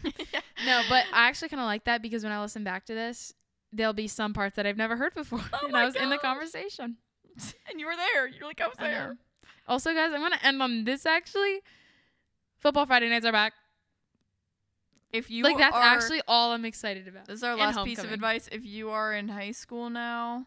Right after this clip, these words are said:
Speaker 2: Go to all the football games and go to all the dances.
Speaker 1: Yes.
Speaker 2: No matter what.
Speaker 1: Even if you're
Speaker 2: Sweethearts,
Speaker 1: not feeling it, just go. I
Speaker 2: just
Speaker 1: mean
Speaker 2: literally, even if you don't have a group, find a friend and just, like, put on a dress and then just go to the dance itself and then just go back, go to
Speaker 1: Yeah.
Speaker 2: get a milkshake after. Like,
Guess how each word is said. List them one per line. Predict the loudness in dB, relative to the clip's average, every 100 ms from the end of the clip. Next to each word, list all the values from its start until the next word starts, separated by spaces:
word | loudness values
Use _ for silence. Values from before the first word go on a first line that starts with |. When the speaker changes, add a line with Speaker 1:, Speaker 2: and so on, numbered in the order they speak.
| -8
Speaker 2:
Go | -2 2
to | 2
all |
the | 0
football | -2 -2 0
games | 0 0
and | 0
go | 0 0
to | 0
all | -2 -2
the |
dances. | -4 -10 -12 -14 -10
Speaker 1:
Yes. | -8 -8 -4
Speaker 2:
No | 0 2
matter | 2 2 2
what. | 2 0 -4
Speaker 1:
Even | -6 0
if | 2
you're | 4
Speaker 2:
Sweethearts, | 4 4
Speaker 1:
not | 2 0 -2
feeling | -6 -4 -4
it, | -4 -4 -6
just | -10 -8
go. | -4 -2 -2 -4 -2
I |
Speaker 2:
just | 0 0
Speaker 1:
mean | -2 0
Speaker 2:
literally, | 0 0 -6 -16 -20 -8
even | -2 0 2
if | 4
you |
don't | 4 2
have | -2
a |
group, | -2 -4 -4 _ _
find | 0 0 0
a |
friend | -2 0 0 0
and | -4
just, | -4 -4
like, | -4
put | -4
on | -4 0
a |
dress | 0 -2
and | -2
then |
just | -4 -2
go | -2
to | 0
the | -4
dance | -6 -8 -10
itself | -10 -4 -2 -4 -6
and | -6
then | -6
just | -6 -8 -8
go | -4 -4
back, | -2 -4 -6 -8
go | 0 0
to | 0 -2 -6 _ _
Speaker 1:
Yeah. | -14 -4
Speaker 2:
get | 0
a | 0
milkshake | -2 -4 -6 -6
after. | -6 -8 -10 -6
Like, | -2 -2